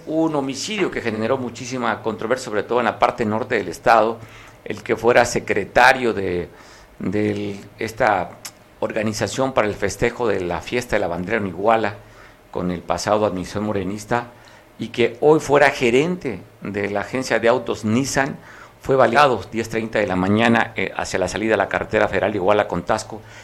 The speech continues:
Estaba cargando combustible poco después de las diez,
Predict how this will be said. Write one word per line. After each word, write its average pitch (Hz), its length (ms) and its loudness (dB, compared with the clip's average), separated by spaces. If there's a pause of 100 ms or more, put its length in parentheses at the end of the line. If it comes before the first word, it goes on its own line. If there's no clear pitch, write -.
(100)
Estaba 117 380 6
cargando 110 420 2
combustible 104 560 -8
poco 110 240 -8
después 113 380 0
de 113 80 2
las 90 180 -2
diez, 127 320 -2